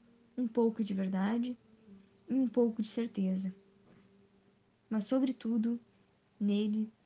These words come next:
existe a consciência do que é adequado, funcional e oportuno.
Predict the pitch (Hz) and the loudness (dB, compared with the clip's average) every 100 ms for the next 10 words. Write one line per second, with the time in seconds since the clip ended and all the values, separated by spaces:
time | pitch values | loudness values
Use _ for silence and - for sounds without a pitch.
0 | _ _ _ - 262 226 226 214 220 240 | _ _ _ -6 -4 -2 -2 -4 -6 -6
1 | 277 - 233 220 226 220 247 247 _ _ | -6 -6 -2 0 0 -2 -10 -12 _ _
2 | _ 254 226 247 226 240 - 196 185 185 | _ -12 -6 -2 0 0 -2 -4 -4 -8
3 | 175 _ _ _ - 226 220 202 180 202 | -12 _ _ _ -4 -4 -2 -2 0 -2
4 | 262 _ _ _ _ _ 233 240 240 269 | -4 _ _ _ _ _ 0 0 0 -8
5 | - 208 202 | -6 -4 -4